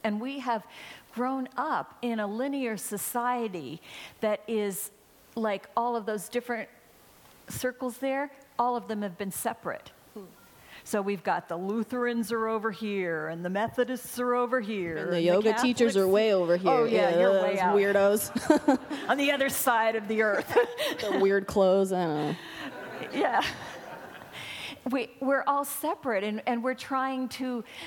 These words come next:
Speaker 1: buoy up our own selves, and, and we ha-, and we have a competitive model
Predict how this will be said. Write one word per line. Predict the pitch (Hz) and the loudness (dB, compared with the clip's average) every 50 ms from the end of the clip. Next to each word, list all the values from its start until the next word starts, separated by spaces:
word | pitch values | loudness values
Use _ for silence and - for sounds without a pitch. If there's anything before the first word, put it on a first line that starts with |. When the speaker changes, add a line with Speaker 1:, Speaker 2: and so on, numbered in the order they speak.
| - - | -10 -6
Speaker 1:
buoy | 196 208 247 254 262 254 240 233 | -2 -2 -2 -2 -2 -2 0 0
up | 220 220 - - | -2 -2 -4 -4
our | 233 214 220 208 | -4 -2 -2 0
own | 226 247 262 262 233 | -2 0 0 -2 -4
selves, | 208 - - - - 269 277 311 320 294 240 196 151 143 170 180 175 - - - - - - - - - - - | -4 -6 -8 -6 -4 -4 -2 0 0 0 0 0 -2 -4 -8 -10 -8 -8 -8 -8 -8 -10 -16 -20 -20 -10 -2 0
and, | 240 226 220 214 - - - - - - - - - | 0 0 0 -2 -6 -10 -18 -20 -20 -20 -20 -8 -4
and | - 254 226 214 196 202 | -2 -2 0 -2 -4 -4
we | 240 240 | -6 -6
ha-, | 226 - 247 233 - - | -4 -4 -4 -4 -4 -2
and | - 240 226 220 | -2 -2 -2 -2
we | 226 240 | -4 -4
have | 247 233 220 220 | -4 -4 -4 -4
a | 208 | -4
competitive | - - 220 220 - - - 262 262 247 247 208 220 196 170 185 | -4 -6 -6 -6 -6 -6 -4 -4 -2 -2 -2 -2 -2 -4 -4 -4
model | 196 202 214 240 285 311 311 202 131 - 185 | -4 -2 -2 -2 -2 -4 -4 -6 -6 -8 -12